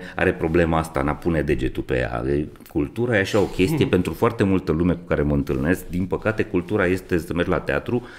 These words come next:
Speaker 1: să mergi la cinematograf, la balet și la operă. Și, uh, e cazul să încercăm să le explicăm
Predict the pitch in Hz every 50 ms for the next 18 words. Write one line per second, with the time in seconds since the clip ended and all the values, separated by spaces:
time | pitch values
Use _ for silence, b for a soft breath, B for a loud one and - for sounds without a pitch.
0 | B B - - 92 85 92 92 - 92 92 - - 87 78 78 73 - - 73
1 | 69 80 98 104 98 95 82 76 78 76 82 95 92 - - 98 92 90 87 73
2 | - - 62 - - - B B B B B B B - - - - - 92 92
3 | 92 95 95 95 92 - - 95 92 90 87 87 - - - 98 92 - - 120
4 | 127 127 131 117 - - 113 113 113 110 - 101 98 - 110 - - 113 110 110
5 | 110 104 98 95 - - 92 92 - - 104 101 98 95 92 87 -